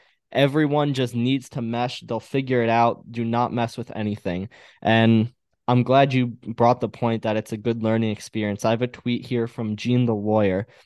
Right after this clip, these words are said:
He said, "The Devils were twenty-seven, forty-six, and nine just a year ago. They're now going to a game seven against a team that was in the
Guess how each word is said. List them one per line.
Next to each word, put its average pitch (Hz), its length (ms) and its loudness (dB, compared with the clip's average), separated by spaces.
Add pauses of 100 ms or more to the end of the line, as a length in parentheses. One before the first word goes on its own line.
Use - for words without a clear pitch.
(380)
He 123 100 -4
said, 123 420 0 (880)
"The 139 60 4
Devils 156 360 4
were 139 80 6
twenty-seven, 156 640 2
forty-six, 139 640 -6
and 120 120 -2
nine 120 280 0
just 120 240 -4
a 120 40 -4
year 107 280 -4
ago. 92 340 -8 (300)
They're 123 80 6
now 147 240 6
going 143 240 4
to 139 160 2
a 123 40 0
game 127 240 0
seven 120 320 -2
against 117 300 -2
a 113 40 -4
team 127 320 -4
that 117 140 0
was 113 220 -4
in 117 140 -4
the 110 180 -4